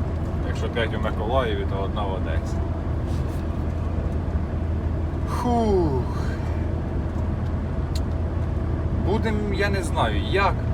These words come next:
ну якось треба вриватися, вірвемося, ми зробимо. Веземо молочку, ну як завжди, в принципі, ну що, ну що я вам ще можу розказати? Молочку веземо з Черкаської області, сир.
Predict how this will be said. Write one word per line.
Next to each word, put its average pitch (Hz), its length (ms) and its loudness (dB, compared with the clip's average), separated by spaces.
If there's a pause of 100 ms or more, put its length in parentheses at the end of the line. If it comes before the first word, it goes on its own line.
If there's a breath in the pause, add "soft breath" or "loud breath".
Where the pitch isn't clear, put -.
(760)
ну - 40 0
якось 196 420 4
треба 127 300 4
вриватися, 101 540 0 (120)
вірвемося, - 560 2 (600)
ми - 100 2
зробимо. - 420 0 (340)
Веземо 196 380 2
молочку, 190 800 2 (840)
ну 214 60 -2
як 202 100 0
завжди, 185 400 0
в 139 320 2
принципі, - 440 0 (120)
ну - 80 -2
що, 165 240 -2 (100)
ну 160 80 0
що - 200 0
я 156 120 2
вам 151 160 0
ще - 160 0
можу - 220 -2
розказати? - 560 -2 (160)
Молочку 208 480 2
веземо - 360 0 (580)
з - 40 0
Черкаської 160 580 2
області, 175 720 2 (1400)
сир. 139 420 2